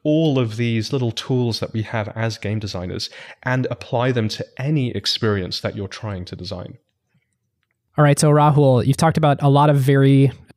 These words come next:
Speaker 2: nuanced and incredibly well thought out elements of the product here.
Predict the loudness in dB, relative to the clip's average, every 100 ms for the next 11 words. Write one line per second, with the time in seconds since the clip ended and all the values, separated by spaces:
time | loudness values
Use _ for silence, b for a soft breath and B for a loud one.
0 | -12 -2 4 6 6 4 4 2 2 2
1 | 0 2 4 4 4 4 4 4 4 4
2 | 4 2 2 2 2 0 0 0 2 4
3 | 2 0 0 0 0